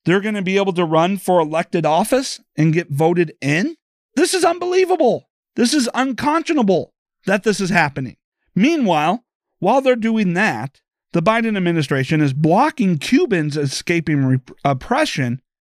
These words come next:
while releasing fifty thousand migrants from elsewhere into the U S without a court date. So the Biden administration had sent back more than two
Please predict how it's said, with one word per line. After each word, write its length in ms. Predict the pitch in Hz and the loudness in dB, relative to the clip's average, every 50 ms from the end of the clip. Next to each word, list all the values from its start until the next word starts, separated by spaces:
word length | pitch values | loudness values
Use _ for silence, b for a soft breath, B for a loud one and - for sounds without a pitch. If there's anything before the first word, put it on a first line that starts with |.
| _ _ _ | _ _ _
while 300 | - 151 175 180 180 185 | -2 -2 0 2 0 0
releasing 500 | 170 180 185 190 202 185 - 214 185 180 | 2 0 2 2 0 0 -2 -2 -2 -2
fifty 360 | 165 - - 254 240 - 269 247 | -2 -2 -2 -2 0 2 0 0
thousand 720 | - - 226 196 196 196 202 190 185 202 190 190 160 - | 2 2 0 0 0 0 0 0 -2 -2 -2 -2 -2 -2
migrants 600 | 156 160 185 202 202 147 - 135 127 127 135 - | 0 2 2 2 0 0 -2 -2 -2 -2 -4 -4
from 240 | - - 147 143 139 | -2 0 0 0 0
elsewhere 560 | - 160 180 196 170 - 143 131 127 123 - - | 0 0 -2 -2 -2 -2 -2 0 0 -2 -2 -2
into 240 | 139 151 170 160 170 | -2 -2 0 0 0
the 140 | 151 147 | 0 2
U 180 | 147 143 143 139 | 2 2 2 2
S 180 | 131 131 131 - | 2 0 -2 -4
without 260 | 131 117 123 113 113 | -4 -2 -2 -2 -2
a 40 | 117 | -2
court 300 | - - 196 226 226 - | 0 2 2 2 2 -2
date. 240 | 143 135 120 98 - _ _ _ _ _ _ _ | -4 -6 -6 -6 -10 _ _ _ _ _ _ _
So 140 | - - 190 | -6 -2 -2
the 100 | 180 185 | 0 0
Biden 320 | 175 247 302 302 302 254 220 | 0 0 0 0 0 0 2
administration 720 | 208 190 185 165 160 - 160 143 143 135 - 180 214 240 - _ _ _ _ _ _ _ | 2 2 2 0 0 -2 -2 -2 -2 -2 -2 -4 -4 -4 -8 _ _ _ _ _ _ _
had 440 | - 147 151 170 170 165 165 160 151 _ _ _ _ _ _ - | -2 0 2 2 2 0 0 -2 -6 _ _ _ _ _ _ -16
sent 420 | 139 - - 180 214 233 - 147 | -10 -6 -4 -4 -4 -4 -6 -6
back 340 | 143 151 143 127 127 139 - _ _ _ _ _ _ _ - | -4 -2 -2 0 -2 -4 -6 _ _ _ _ _ _ _ 0
more 520 | 147 151 160 175 196 208 208 214 226 214 _ _ _ _ _ - | 2 2 4 4 4 2 2 0 -2 -2 _ _ _ _ _ -6
than 460 | - 151 151 151 147 143 147 160 - _ _ - | -2 0 0 0 0 -2 -2 -4 -8 _ _ -4
two 400 | - - 220 254 269 277 262 | 0 2 2 4 2 2 -2